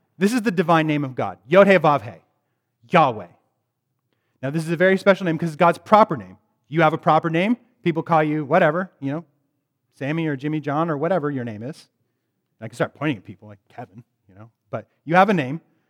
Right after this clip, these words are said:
God has a name. It's not just Lord. He actually has a personal name, Yahweh.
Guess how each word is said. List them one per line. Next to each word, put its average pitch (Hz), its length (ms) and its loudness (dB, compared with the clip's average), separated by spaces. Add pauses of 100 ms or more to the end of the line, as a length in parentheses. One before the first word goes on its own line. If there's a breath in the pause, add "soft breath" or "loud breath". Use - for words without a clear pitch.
(160)
God 214 160 6
has 170 200 -2
a 120 60 -12
name. 95 160 -20 (540)
It's 127 100 -20
not 165 180 0
just 143 120 -18
Lord. 156 200 -4
He 151 80 -4
actually 147 180 -8
has 139 140 -8
a 135 40 -14
personal 147 400 -8
name, 95 160 -20 (520)
Yahweh. 107 320 -6